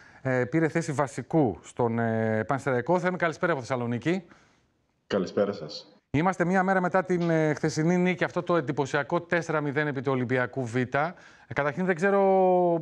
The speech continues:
Speaker 1: ε, α, πώς υποδεχτήκατε ένα τόσο μεγάλο σκορ, γιατί ο Ολυμπιακός,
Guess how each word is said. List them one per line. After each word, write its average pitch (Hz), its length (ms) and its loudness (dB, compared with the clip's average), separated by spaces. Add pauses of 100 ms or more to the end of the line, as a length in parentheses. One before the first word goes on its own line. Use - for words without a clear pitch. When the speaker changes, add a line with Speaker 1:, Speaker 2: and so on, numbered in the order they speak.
(140)
Speaker 1:
ε, 156 120 -2 (360)
α, 185 80 4
πώς 190 240 -4
υποδεχτήκατε 185 520 -2
ένα 170 140 -2
τόσο 165 220 -2
μεγάλο 143 340 0
σκορ, 147 360 0
γιατί 160 220 -2
ο 180 40 4
Ολυμπιακός, 165 600 0